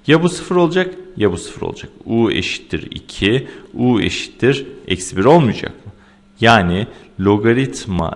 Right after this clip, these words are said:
x bir ikiye eşit olacak veya logaritma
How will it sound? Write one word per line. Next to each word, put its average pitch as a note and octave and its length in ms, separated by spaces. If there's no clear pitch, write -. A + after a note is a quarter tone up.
x - 540
bir B2 320
ikiye - 460
eşit - 260
olacak C#3+ 440
veya G#2 440
logaritma G#2 880